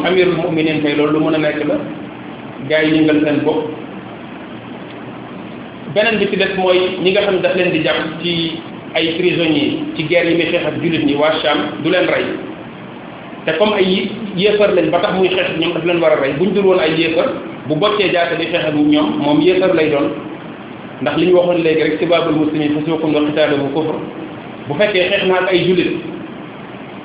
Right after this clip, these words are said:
yéefar la. Ndax bu jàppee ne ay jullit lañ ba tax du leen rey,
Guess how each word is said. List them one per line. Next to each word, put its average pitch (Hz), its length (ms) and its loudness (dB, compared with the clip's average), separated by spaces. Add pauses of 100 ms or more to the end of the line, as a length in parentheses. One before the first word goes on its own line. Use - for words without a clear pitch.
(260)
yéefar 151 380 2
la. 147 100 2 (2750)
Ndax 135 160 0 (160)
bu 151 100 0
jàppee 180 260 2
ne 175 80 2
ay 156 120 -2
jullit 156 180 -2
lañ 151 160 2
ba 151 80 2
tax 151 180 0
du 156 60 0
leen 147 180 0
rey, 165 140 0